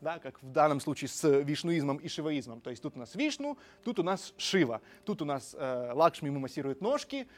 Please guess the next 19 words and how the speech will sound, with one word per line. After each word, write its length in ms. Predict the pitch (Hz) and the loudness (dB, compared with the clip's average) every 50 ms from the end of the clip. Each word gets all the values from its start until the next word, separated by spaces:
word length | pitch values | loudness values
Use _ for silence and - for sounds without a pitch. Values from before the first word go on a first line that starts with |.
| - - - | -20 -14 -8
а 260 | - 139 131 127 123 | -4 -2 0 0 -2
тут, 340 | - - 220 240 - - - | -2 -4 -4 -6 -6 -8 -8
ну, 120 | 160 165 | -8 -4
тоже, 220 | 156 202 196 170 165 | -2 0 0 0 -2
собственно 300 | - 151 - - 151 147 | -4 -8 -8 -8 -2 2
говоря, 260 | 151 165 165 160 139 - - - | 6 8 8 8 8 6 2 -8
вот 240 | 135 127 - - - - | -6 -6 -6 -8 -12 -10
Шива, 380 | - - - - 247 254 220 180 | -4 -2 2 4 8 8 8 8
мужской 800 | 151 156 175 175 - - - - - - - 220 202 175 139 135 | 8 6 0 0 -2 -4 -6 -8 -10 -2 6 8 10 10 10 8
архетип, 580 | - 143 139 151 - - 139 - 254 269 - - | 4 0 -2 -2 -4 -10 -4 -2 -2 -2 -2 0
он 200 | 175 190 185 156 | 0 0 0 0
во 100 | 156 165 | -2 -2
главе. 320 | 156 180 170 143 127 120 - - - - - | 0 -2 -2 -2 -4 -6 -8 -14 -20 -20 -18
В 60 | - | -6
шактизме 560 | - - 190 - - - 277 226 214 202 180 143 | -4 -2 -2 -2 -4 -4 -2 0 2 2 0 0
женский 680 | 120 110 127 165 170 160 143 127 - - - - 120 | 0 6 10 10 12 10 10 6 -2 -8 -10 -10 -8
архетип 580 | - - 127 123 - - 123 - 131 123 123 - - | -6 -6 -6 -6 -8 -10 -10 -8 -8 -8 -8 -10 -8
во 160 | 131 131 123 | -6 -4 -2
главе. 320 | 120 123 120 117 110 101 | 0 0 0 -2 -4 -8